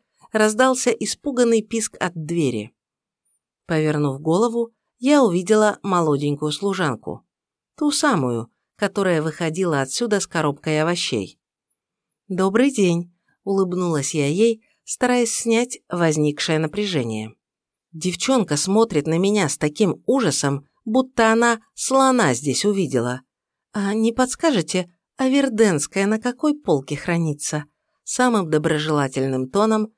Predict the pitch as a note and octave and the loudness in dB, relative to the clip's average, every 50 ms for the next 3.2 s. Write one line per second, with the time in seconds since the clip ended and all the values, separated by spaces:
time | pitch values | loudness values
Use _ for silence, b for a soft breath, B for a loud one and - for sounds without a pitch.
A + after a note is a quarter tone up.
0 | _ _ _ _ - C4+ B3+ B3 A3+ - G3+ F3+ D#3+ - D#3+ D3+ C#3+ C#3 C3+ C3+ | _ _ _ _ 0 2 2 2 2 2 0 0 0 0 0 0 2 2 0 0
1 | D3+ D#3 - G#3 F#3+ D#3 A2+ - - _ _ _ _ _ _ _ _ _ _ _ | 0 -2 -2 -2 -2 -2 -2 -4 -10 _ _ _ _ _ _ _ _ _ _ _
2 | _ _ _ _ _ _ - - D3 C#3+ - F#3+ G#3 A3 G3 D3+ C3+ C3+ C3+ C3+ | _ _ _ _ _ _ -4 -4 -4 -2 0 0 2 2 2 0 0 -2 -2 -2
3 | C3 B2+ - | -4 -6 -8